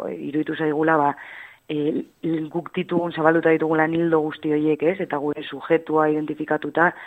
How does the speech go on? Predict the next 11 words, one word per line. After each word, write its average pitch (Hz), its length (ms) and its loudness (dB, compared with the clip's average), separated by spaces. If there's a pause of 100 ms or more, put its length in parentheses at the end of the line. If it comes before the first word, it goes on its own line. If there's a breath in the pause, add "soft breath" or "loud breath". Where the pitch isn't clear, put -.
(240 loud breath)
ba, 139 160 -2
badela 147 340 2
garaia 147 380 0
ere, 151 160 0 (840 soft breath)
e, 143 360 -4
ba, 143 100 -2
bueno, 143 280 -2
gure 151 260 0
bidea 151 400 2
egiteko, 151 480 -2
ez? 165 80 -4